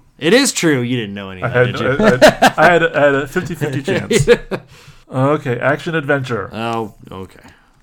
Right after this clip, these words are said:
Speaker 2: What was Tom Cruise's call sign in Top Gun?
Speaker 1: Maverick.
Speaker 2: Well, that's a tough one.
Speaker 1: You know, I actually had to
Speaker 2: <laughs> You had to think?
Speaker 1: think
Speaker 2: I saw you
Speaker 1: for
Speaker 2: going, "Wait,
Speaker 1: I know, I
Speaker 2: wait,
Speaker 1: was
Speaker 2: wait."
Speaker 1: like, "Oh no, Tom Cruise movies."
Speaker 2: <laughs>
Speaker 1: Who plays reporter John Klein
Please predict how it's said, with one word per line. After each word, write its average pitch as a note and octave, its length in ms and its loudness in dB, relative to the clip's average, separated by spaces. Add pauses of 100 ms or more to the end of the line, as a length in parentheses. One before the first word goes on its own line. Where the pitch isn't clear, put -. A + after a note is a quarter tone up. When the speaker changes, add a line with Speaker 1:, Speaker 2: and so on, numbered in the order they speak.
(180)
Speaker 2:
What A#2+ 340 -6
was G#3+ 160 -2
Tom E3 360 0
Cruise's D3+ 480 0
call E3 280 -4
sign A2+ 420 -6
in A#2 120 -8
Top C3 300 -4
Gun? G2+ 340 -10 (1040)
Speaker 1:
Maverick. G2+ 640 -6 (280)
Speaker 2:
Well, A2 220 -10
that's C#3+ 180 -2
a E3 60 -2
tough E3+ 300 2
one. G2+ 220 -12 (680)
Speaker 1:
You A#2 120 -10
know, A2 100 -8
I G2 80 -8
actually G2+ 320 -12
had E2+ 220 -18
to D#2+ 200 -20 (180)
Speaker 2:
<laughs> - 200 -18
You C#3+ 80 -4
had C#3 60 -6
to A#2 60 -4
think? B2 340 -6 (120)
Speaker 1:
think - 160 -12
Speaker 2:
I B2+ 40 -6
saw C#3 140 -4
you D3+ 80 -2
Speaker 1:
for C3+ 60 -8
Speaker 2:
going, B2 340 0
"Wait, F3+ 320 -6
Speaker 1:
I C3+ 100 -8
know, C3+ 60 -4
I - 20 -2
Speaker 2:
wait, C3 40 -2
Speaker 1:
was A#2 100 -4
Speaker 2:
wait." A#2 300 -6
Speaker 1:
like, C3 80 -12
"Oh B2+ 120 -8
no, B2+ 200 -4
Tom B2+ 260 -4
Cruise B2+ 260 -6
movies." B2+ 480 -4 (540)
Speaker 2:
<laughs> - 520 -20
Speaker 1:
Who C4+ 240 0
plays B2+ 560 -2
reporter C3+ 520 -4
John C3+ 400 -6
Klein A2 720 -10